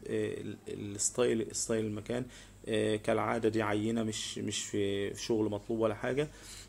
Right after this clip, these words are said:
آه، أتمنى إن إحنا نكون قدرنا نوصل ال-، الفكرة، وأتمنى إن يكون الناس قدرت تستفيد. آه، جميل جدًا إن أنت تنفذ الشغل ده وتطبقه،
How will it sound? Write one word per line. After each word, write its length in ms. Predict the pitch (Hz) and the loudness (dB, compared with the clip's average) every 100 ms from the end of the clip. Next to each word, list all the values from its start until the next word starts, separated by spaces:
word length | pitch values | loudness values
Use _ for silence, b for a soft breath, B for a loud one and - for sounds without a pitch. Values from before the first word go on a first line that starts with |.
| - | -2
آه، 560 | 120 113 113 113 110 - | 2 6 6 6 4 0
أتمنى 500 | 117 123 156 127 113 | 0 2 2 4 2
إن 180 | 110 110 | 4 2
إحنا 240 | - 113 | 2 0
نكون 540 | 107 - 120 117 110 - | -2 0 4 4 2 -4
قدرنا 400 | 113 127 117 113 | 0 2 2 2
نوصل 560 | 107 113 - - 107 101 B B B - | 0 2 4 2 0 -4 B B B -10
ال-، 340 | 107 107 104 104 | -6 -4 -4 -4
الفكرة، 540 | 110 - 143 135 131 | -4 -2 -2 2 2
وأتمنى 420 | 123 117 117 120 | 2 2 0 2
إن 120 | 117 110 | 0 0
يكون 380 | 107 127 123 - | -2 -2 -2 -2
الناس 460 | 117 117 113 - | -2 0 0 0
قدرت 240 | 120 110 - | -2 -2 -2
تستفيد. 500 | - 107 127 123 117 B B B | -2 -2 -2 -2 -2 B B B
آه، 380 | 113 110 110 110 | 0 2 2 2
جميل 300 | 107 123 139 | 2 0 2
جدًا 260 | 139 120 120 | -2 0 0
إن 120 | 120 | 2
أنت 160 | 117 | 0
تنفذ 460 | 110 120 117 - 104 | -2 -4 -4 -4 -4
الشغل 420 | 104 - 117 110 | -2 0 2 2
ده 80 | 113 | 2
وتطبقه، 680 | 110 107 110 113 120 120 | 0 -2 -4 -2 0 -2